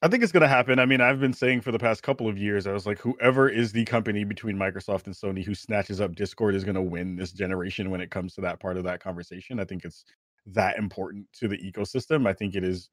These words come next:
extremely important. Again, you just, you and I just talked about some of the pain points that we're finding within certain games in terms of cross-game chat.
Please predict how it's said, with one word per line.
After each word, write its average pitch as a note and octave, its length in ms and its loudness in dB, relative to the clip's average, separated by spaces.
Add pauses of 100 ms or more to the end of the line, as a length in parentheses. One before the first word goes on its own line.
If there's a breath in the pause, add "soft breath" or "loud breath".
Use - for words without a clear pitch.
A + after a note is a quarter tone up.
extremely C3 680 6
important. G2+ 400 0
Again, G2 380 2 (580 soft breath)
you A#2 160 6
just, B2+ 200 4
you C#3+ 160 10
and D3 80 8
I C3+ 100 8
just C3 160 0
talked D3+ 200 6
about B2 220 6
some A#2+ 140 -2
of A2+ 60 0
the A2 40 -2
pain B2+ 240 0
points A2 280 -6
that G#2 100 -6
we're G#2 100 -2
finding G#2+ 420 -2
within G#2+ 380 -4
certain G2+ 360 -6
games G#2 340 -4
in G2+ 80 -8
terms G2 280 -8
of F#2 120 -10
cross-game F#2 500 -6
chat. C#3 360 2